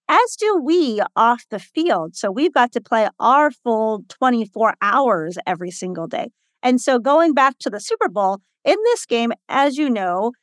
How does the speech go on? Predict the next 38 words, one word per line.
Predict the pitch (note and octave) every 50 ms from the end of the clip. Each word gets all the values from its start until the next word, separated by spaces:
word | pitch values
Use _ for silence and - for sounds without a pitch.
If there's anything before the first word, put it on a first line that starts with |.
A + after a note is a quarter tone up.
| _ _ _ -
if | C4 C4 -
you're | C4 B3
a | A3
football | - G#3+ G3 - G#3 G3
fan | F#3+ - A3 G#3+ G#3+ G#3+ G#3
or |
if | F#3+ F#3+
you | G#3 F#3+
watch | F3+ A#3+ C4 D4 - -
that | C#4+ B3 F#3 A3+
game, | B3+ A#3+ A#3 A#3 A3+ A#3 A3+ A3 _ _ _ _ _ -
things | D4+ E4+ G#4+ A#4 G#4+ -
changed | - - - E4 C#4+ D4 D4 C#4 B3+ -
in | B3+ A3+
the | G3+
second | - - - A#3 G#3+ G#3 A3+ G#3+
half | F#3 - G#3+ F#3 E3+ E3 - _ _ -
of | G3+ G3 E3+
that | F3 D#3+ - F#3
game. | - - D3+ D3+ F3 D#3+ -
During | - A#3 C4 D4 F#4 G#4+ G#4+ G4
those | D#4 D4 C#4 B3+ -
last | G#3+ G#3+ G3+ A3+ A#3+ - -
two | - C4 A#3+
quarters, | - - G#3 G3 F3+ F3+ E3 E3+ F3+ F3+ - _ _ _ _ -
the | G#3+
Patriots | G3 - - C4 C#4 D4 C4 - F4 D#4+ C4 A#3 - -
dominated, | - D#3 G#3+ F#3+ G#3 G#3+ A3+ A3 G#3+ G#3+ G#3 G#3+ F3 -
bringing | - A#3+ C4+ E4+ G4
the | F#4+ F4
score | - - - - C4+ B3 B3 A#3+
to | - C4 A3+
twenty-eight | F#3+ - - - A#3 A#3 B3+ C#4 C#4+ C#4+ C#4 C#4 C#4 - -
twenty-eight. | - - A3+ A#3 B3 D4+ C4 - - F#3 F#3 G3 G3 -
So | - - B3
it | A3+
was | - - - -
tied, | - - A#3 A3+ G3+ G3+ A3+ A3+